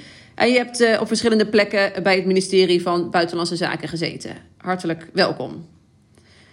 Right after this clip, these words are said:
Eh, Sebastiaan Prinsen, ten tweede, is universitair hoofddocent in Utrecht op het gebied van bestuur en beleid in de Europese Unie. Sebastiaans onderzoek richt zich vooral op vraagstukken van internationaal en Europees bestuur en beleid. Leuk dat je er bent.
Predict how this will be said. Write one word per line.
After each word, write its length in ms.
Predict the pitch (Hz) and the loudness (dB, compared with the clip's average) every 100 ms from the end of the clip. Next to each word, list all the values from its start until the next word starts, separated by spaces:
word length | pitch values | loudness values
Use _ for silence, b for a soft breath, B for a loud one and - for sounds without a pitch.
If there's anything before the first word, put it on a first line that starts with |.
| b b | b b
Eh, 140 | 208 | -2
Sebastiaan 500 | 208 220 254 262 240 | -2 0 0 2 -2
Prinsen, 540 | 240 233 190 160 - - | 2 2 2 -2 -4 -4
ten 140 | 165 | -4
tweede, 420 | 165 - - - - | -2 -4 -4 -8 -2
is 340 | 185 185 - - | -2 -2 -10 -4
universitair 640 | 220 220 226 233 233 208 | 0 2 0 0 0 0
hoofddocent 600 | 226 208 196 175 156 165 | 0 -2 0 -2 -2 -2
in 180 | 170 170 | -2 -2
Utrecht 640 | 240 240 247 247 - - - | -2 -2 -4 -4 -12 -12 -10
op 140 | 190 | -8
het 120 | 185 | -8
gebied 260 | - 180 180 | -2 -2 -2
van 140 | 175 | -2
bestuur 300 | 170 - 185 | -4 -2 -2
en 80 | 165 | 0
beleid 340 | 160 170 170 175 | 0 0 0 0
in 120 | 170 | -2
de 80 | 160 | -2
Europese 520 | 160 156 165 165 - | -4 -2 -2 -2 -2
Unie. 340 | 160 131 - B B B B | -4 -4 -10 B B B B
Sebastiaans 520 | - 196 233 233 220 | -2 0 0 0 0
onderzoek 340 | 233 240 240 233 | 2 2 0 0
richt 220 | 226 - | -2 0
zich 140 | 214 | -4
vooral 220 | 214 208 | 2 0
op 80 | - | 0
vraagstukken 580 | - 214 226 - 214 202 | -2 -2 0 -2 -2 -2
van 220 | 185 180 | -2 -2
internationaal 720 | 202 247 240 220 220 185 185 | 0 0 0 -4 -2 -2 0
en 120 | 180 190 | -2 -2
Europees 460 | 185 180 175 180 | -2 0 0 -2
bestuur 360 | - - 180 180 | -6 -2 -2 -2
en 120 | 185 | -2
beleid. 540 | 165 151 - - - b b b | -2 -2 -4 -10 -14 b b b
Leuk 260 | - 214 208 | 2 2 2
dat 140 | 170 | -2
je 80 | 170 | -2
er 200 | 160 - 208 | -4 -4 -4
bent. 520 | 180 - - - | -4 -4 -10 -10